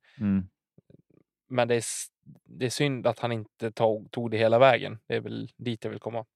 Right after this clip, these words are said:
Speaker 1: Mm.
Speaker 2: På det. Men kul för Calvin Heimburg att, eh, starta säsongen tjugo tjugotre på det sättet han gör. Att, eh, ja,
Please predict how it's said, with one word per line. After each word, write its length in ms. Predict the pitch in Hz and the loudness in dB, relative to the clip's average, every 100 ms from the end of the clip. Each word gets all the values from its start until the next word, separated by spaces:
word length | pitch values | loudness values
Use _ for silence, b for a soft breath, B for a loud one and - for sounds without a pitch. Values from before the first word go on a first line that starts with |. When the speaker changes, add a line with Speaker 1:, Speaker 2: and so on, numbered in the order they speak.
| _ _ - | _ _ -2
Speaker 1:
Mm. 280 | 107 101 101 _ _ _ _ _ _ _ _ | 0 0 -2 _ _ _ _ _ _ _ _
Speaker 2:
På 120 | 123 127 | -16 -14
det. 120 | 127 b b b - | -14 b b b 0
Men 300 | 151 151 143 | 2 2 4
kul 180 | 175 | 2
för 80 | 151 | 2
Calvin 280 | - 143 139 | 2 2 4
Heimburg 400 | 170 170 117 113 | 2 2 0 0
att, 280 | 120 117 - | -10 -10 -6
eh, 100 | 120 | -4
starta 480 | 113 117 - 120 113 - - - - - | 0 -2 2 2 2 -2 -8 -6 -8 -6
säsongen 380 | 120 120 120 110 | -2 -2 0 -2
tjugo 280 | - 123 113 | -2 -2 -2
tjugotre 400 | 120 117 139 127 | -2 0 0 0
på 100 | 117 | -2
det 100 | 110 | -2
sättet 280 | 110 113 | -2 -2
han 180 | 123 143 | -2 -2
gör. 160 | 123 113 | -4 -4
Att, 320 | 104 _ _ | -6 _ _
eh, 180 | 107 113 - _ _ _ _ _ _ | -6 -6 -10 _ _ _ _ _ _
ja, 60 | - | -6